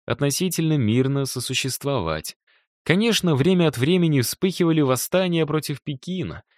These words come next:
который находился в полтора раза дальше, чем, к примеру, Багдад, и междоусобные войны. Иногда здесь сталкивались интересы великих держав, но всё же большую часть времени эта земля проводила в благословенном забвении.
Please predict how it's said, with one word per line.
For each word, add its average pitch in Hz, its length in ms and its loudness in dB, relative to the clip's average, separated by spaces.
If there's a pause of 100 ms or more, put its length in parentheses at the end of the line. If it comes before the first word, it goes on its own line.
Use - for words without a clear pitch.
(120)
который 98 360 2
находился 98 640 2
в - 80 -14
полтора 95 480 2
раза 104 300 0
дальше, 101 500 0
чем, 101 260 2
к - 100 -12
примеру, 110 400 -2
Багдад, 117 640 -2 (360)
и 131 200 2
междоусобные 151 920 2
войны. 76 540 -6 (300)
Иногда 139 460 2
здесь 131 340 0
сталкивались 135 720 0
интересы 110 580 -2
великих 117 440 2
держав, 123 640 0
но 80 120 -4
всё 85 160 -6
же 78 140 -4
большую 90 500 0
часть - 360 -2
времени 107 460 0
эта 104 140 0
земля 107 520 0 (360)
проводила 147 560 4
в 131 120 -2
благословенном 90 1080 -2
забвении. 90 800 -4